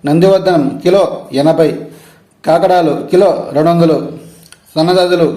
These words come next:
కిలో మూడు వందల ముప్పై, మల్లెపూలు కిలో నాలుగు వందల ఇరవై, కనకాంబరం రెండు వందల యాభై నుండి మూడు వందల యాభై వరకు పలికింది.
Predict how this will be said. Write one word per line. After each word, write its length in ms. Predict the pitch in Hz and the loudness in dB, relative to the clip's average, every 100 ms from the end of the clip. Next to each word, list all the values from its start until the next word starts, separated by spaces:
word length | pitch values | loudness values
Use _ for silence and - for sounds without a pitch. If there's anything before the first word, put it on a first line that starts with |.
| - | -2
కిలో 320 | 180 190 - 143 | 2 2 -2 -2
మూడు 160 | 170 | 0
వందల 120 | 175 | 2
ముప్పై, 420 | 165 160 165 156 95 - - - | 2 0 0 0 -2 -10 -18 -10
మల్లెపూలు 680 | 139 165 185 185 185 151 - | -4 0 0 2 2 2 0
కిలో 380 | 180 190 165 - - - - 151 | 0 2 0 -4 -14 -20 -6 -2
నాలుగు 260 | 151 175 180 | 0 0 0
వందల 140 | 175 | 2
ఇరవై, 540 | 170 160 160 156 - - - - - | 2 4 2 0 -4 -14 -20 -20 -8
కనకాంబరం 680 | 156 170 190 180 175 139 - - - - - | -4 0 0 0 -2 -4 -8 -14 -20 -12 -4
రెండు 140 | 165 | 0
వందల 160 | 185 185 | 2 2
యాభై 280 | 175 165 170 | 2 2 2
నుండి 280 | 175 196 | 2 2
మూడు 160 | 180 170 | 2 2
వందల 120 | 170 | 4
యాభై 180 | 160 156 | 4 2
వరకు 220 | 160 180 | 0 0
పలికింది. 760 | 170 156 139 143 143 139 139 | -2 -2 0 0 0 0 -4